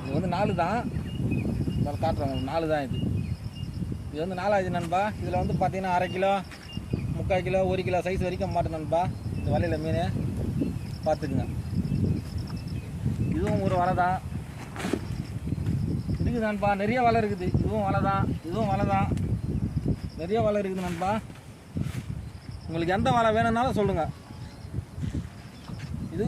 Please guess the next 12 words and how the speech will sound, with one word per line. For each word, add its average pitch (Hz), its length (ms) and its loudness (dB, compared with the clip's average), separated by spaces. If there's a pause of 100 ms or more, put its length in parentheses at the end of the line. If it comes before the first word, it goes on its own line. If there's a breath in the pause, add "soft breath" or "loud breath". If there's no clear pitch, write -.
(100)
ஒரு 196 140 -2
ஜிலேபி 208 340 2
வலை. 147 140 2 (2000)
இதுலேயும் 196 260 2
அரை 190 160 0
கிலோ, 196 200 4
முக்கால் 180 220 2
கிலோ 170 160 0
சைஸ் 180 160 -2
வரைக்கும் 175 240 -4
மீன் 156 180 -2
மாட்டோம். 123 240 -4